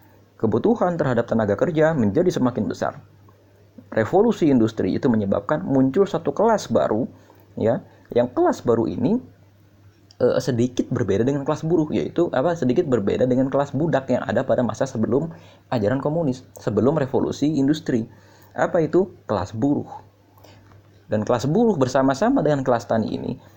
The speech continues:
ya, dianggap sebagai level terbawah dari masyarakat, karena bersamaan dengan dibukanya masa revolusi industri, semua orang berubah menjadi orang-orang yang membuka perusahaan. Muncul kelas-kelas baru,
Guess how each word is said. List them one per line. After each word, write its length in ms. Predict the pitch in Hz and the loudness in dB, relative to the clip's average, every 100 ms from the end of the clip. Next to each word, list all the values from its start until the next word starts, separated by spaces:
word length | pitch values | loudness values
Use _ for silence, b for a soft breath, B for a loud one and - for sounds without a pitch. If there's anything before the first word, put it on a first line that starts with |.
| B | B
ya, 160 | 101 | 0
dianggap 400 | 113 110 113 170 | 2 2 2 2
sebagai 320 | 185 131 117 139 | 2 0 2 2
level 320 | 202 190 170 | 2 0 0
terbawah 400 | - 101 156 175 | 0 2 2 2
dari 160 | 127 | 2
masyarakat, 800 | 117 104 107 139 120 - - - | 0 0 -2 -2 -4 -6 -12 -10
karena 160 | - 120 | -2 0
bersamaan 560 | 113 - 110 165 202 160 | 2 0 0 0 0 2
dengan 240 | 131 110 | 2 2
dibukanya 400 | 107 - 214 190 | 2 0 0 2
masa 400 | 139 143 - 117 | 0 -2 -2 0
revolusi 560 | 117 - 180 196 131 127 | 0 2 2 2 0 0
industri, 480 | 113 131 98 101 - B | 2 0 -2 -6 -6 B
semua 480 | - 143 147 202 226 110 | -4 -2 0 2 4 4
orang 320 | - 101 107 - | 2 0 -4 -2
berubah 560 | 127 139 113 98 - | 0 2 2 0 0
menjadi 240 | 113 107 107 | 0 2 2
orang-orang 480 | 104 110 143 170 | 2 2 0 0
yang 160 | 127 110 | 0 0
membuka 320 | 101 135 156 | 0 0 0
perusahaan. 560 | 120 101 98 107 - - - B B B B | -2 -2 -4 -4 -6 -8 -12 B B B B
Muncul 400 | 131 220 220 180 | 2 4 4 2
kelas-kelas 480 | 156 123 117 113 104 | 2 -2 -2 -2 0
baru, 400 | 117 139 92 190 | 2 2 4 2